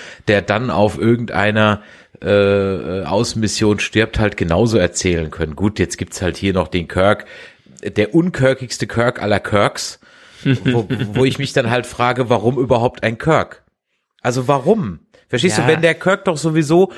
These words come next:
Speaker 1: völlig unkirkig ist, er sieht ja nicht mal ansatzweise so aus, der sieht eher aus wie Jim Carrey. Und, ähm,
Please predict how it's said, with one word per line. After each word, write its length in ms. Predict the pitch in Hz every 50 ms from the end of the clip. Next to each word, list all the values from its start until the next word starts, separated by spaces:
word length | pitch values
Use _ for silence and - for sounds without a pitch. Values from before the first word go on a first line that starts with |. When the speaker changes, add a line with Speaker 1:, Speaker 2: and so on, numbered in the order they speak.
| - - _
Speaker 1:
völlig 560 | - - 180 190 208 220 208 - - _ -
unkirkig 720 | 156 190 202 202 - - 123 104 98 98 - 101 90 87
ist, 140 | 107 98 -
er 160 | - 127 120
sieht 180 | 120 160 160 -
ja 120 | 160 139
nicht 200 | 131 135 - -
mal 200 | 123 113 117 - - -
ansatzweise 760 | 120 151 185 165 123 123 104 - - 98 101 98 107 104 92
so 100 | 92 107
aus, 220 | 95 110 123 113 -
der 100 | - 87
sieht 160 | 87 101 82
eher 140 | 92 107 104
aus 140 | 101 - -
wie 40 | 92 -
Jim 180 | - 87 87
Carrey. 320 | - 110 107 98 87 80 - - - - - - - _ -
Und, 340 | 110 117 113 120 98 - _ 110
ähm, 340 | 120 117 113 120 113 -